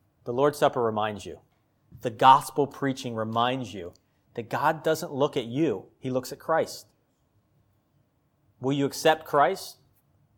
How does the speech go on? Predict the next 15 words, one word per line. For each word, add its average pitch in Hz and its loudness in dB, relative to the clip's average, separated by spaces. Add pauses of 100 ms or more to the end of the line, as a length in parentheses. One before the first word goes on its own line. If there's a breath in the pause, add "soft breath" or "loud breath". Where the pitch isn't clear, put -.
(140)
or 127 -6
do 120 -8
you 135 -2
want 135 2
to - -10
stand 127 -2
before 120 0
God 104 2
on 95 -10
your 92 -14
own, 92 -12 (500)
alone? 104 -4 (1080)
Christ 139 2
is 117 -6
waiting. 117 2